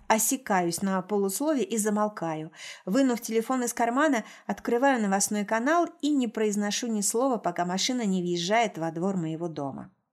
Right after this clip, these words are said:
Неожиданно сильно душит обида, причины которой сидят у меня где-то глубоко в подсознании.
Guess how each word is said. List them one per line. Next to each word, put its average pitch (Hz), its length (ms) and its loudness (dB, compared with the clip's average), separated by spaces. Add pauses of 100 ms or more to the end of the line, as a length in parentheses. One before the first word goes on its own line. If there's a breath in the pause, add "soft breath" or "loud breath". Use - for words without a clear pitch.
(480 loud breath)
Неожиданно 226 800 2
сильно 254 480 2
душит 214 560 -2
обида, 196 680 0 (380 loud breath)
причины 214 520 0
которой 214 400 2
сидят 226 420 2
у 208 40 0
меня 190 240 0
где-то 208 320 0
глубоко 185 440 0
в 190 60 -10
подсознании. 170 880 -6